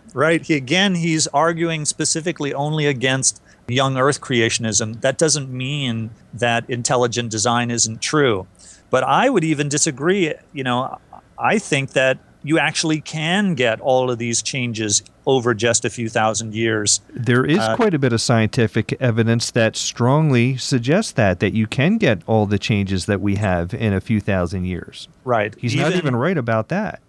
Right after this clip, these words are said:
Speaker 1: Right. Black, white, blonde hair, dark hair, blue eyes, all of these things can come along in just a short period of time.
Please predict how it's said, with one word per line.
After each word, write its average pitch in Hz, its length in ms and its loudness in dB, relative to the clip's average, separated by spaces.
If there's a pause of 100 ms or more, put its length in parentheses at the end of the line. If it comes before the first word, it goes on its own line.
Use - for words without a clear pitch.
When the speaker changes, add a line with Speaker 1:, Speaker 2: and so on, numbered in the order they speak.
(120)
Speaker 1:
Right. 113 380 -2
Black, 143 340 0
white, 139 520 0
blonde 139 440 0
hair, 147 300 0
dark 135 440 -2
hair, 135 420 0 (160)
blue 165 260 2
eyes, 135 600 0 (180)
all 170 260 2
of 165 100 -2
these 143 260 -2
things 127 440 -4
can 123 200 -8
come 135 180 -4
along 127 500 2
in 117 380 -2
just - 280 2
a 151 60 2
short 123 360 2
period 120 300 2
of 113 60 -8
time. 113 480 -2